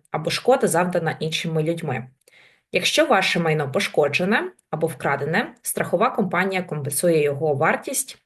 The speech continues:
або оплатить ремонт. Також житлове страхування покриває витрати, якщо ви випадково завдали шкоду майну або здоров'ю іншої людини. Скажемо, наприклад, якщо ваша пральна машинка залила сусідів,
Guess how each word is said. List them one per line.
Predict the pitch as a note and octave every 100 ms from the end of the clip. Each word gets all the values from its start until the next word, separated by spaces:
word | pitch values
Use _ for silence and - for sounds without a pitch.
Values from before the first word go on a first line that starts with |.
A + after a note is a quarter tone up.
| -
або | - C#3 B3
оплатить | F3+ D#3 D3 D#3+ F3+ - _
ремонт. | F3+ F#3+ D3+ A#2 - - _ _ _ _ _ _ _ _ _ _ _ _ _ _ _ -
Також | G#3+ C#4 C#4
житлове | A3+ A3 G3+ G3+
страхування | F#3+ F3 G3 A#3 E4+ C4+ G#3 - - -
покриває | G3 G3+ F#3+ G3+ A3+ G3 F#3 D#3 D#3+
витрати, | A#3 D4+ C#4+ F#3+
якщо | D3 - - A3+
ви | F3+ F3
випадково | E3 E3 - - G#3 F#3+
завдали | - D3+ E3+ E3
шкоду | D#3+ - C4 B3+ G3
майну | D#3 D3+ G3+ G3+
або | D3+ E3
здоров'ю | E3 D#3 G3 F#3 C#3
іншої | E3 E3+ F3+ E3+
людини. | F#3+ D3+ B2+ - - - - - -
Скажемо, | - A3+ C#4 B3+
наприклад, | G3+ F3+ D#3+ D3+ C3
якщо | C3 - - G3+
ваша | F3 E3+ D#3
пральна | C3 E3+ D#3+ C#3+
машинка | C#3+ - E3+ E3 D3+
залила | C#3+ E3 D#3+ D3+
сусідів, | - F3 C#4+ D4+ C4 -